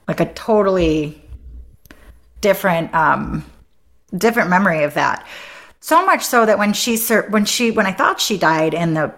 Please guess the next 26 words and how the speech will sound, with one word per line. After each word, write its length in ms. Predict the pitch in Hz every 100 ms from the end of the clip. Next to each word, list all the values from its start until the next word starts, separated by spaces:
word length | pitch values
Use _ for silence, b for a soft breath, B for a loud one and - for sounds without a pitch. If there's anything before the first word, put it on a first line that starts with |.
| -
attic 420 | 180 220 175 165
or 100 | 165
wherever, 320 | 165 170 190 190
upstairs 560 | 180 175 - 175 160
bedroom, 680 | 151 170 170 160 156 151 -
you 160 | 175 175
talked 280 | 170 160 -
about 320 | 165 147 147
the 60 | 160
birds 400 | - 165 160 -
had 260 | 156 - -
come 280 | - 165 165
through 220 | - 170
the 200 | 147 143 - _ -
ceiling 560 | - 220 220 160 156
and 120 | 151
the 60 | 151
roof. 500 | 160 196 160 - - B B B B B B -
I 160 | 190
was 160 | 202 202
like, 160 | 185
"This 220 | 277 320 539
isn't 240 | 466 -
how 220 | - -
she 180 | - -
dies." 760 | - - - 185 269 - -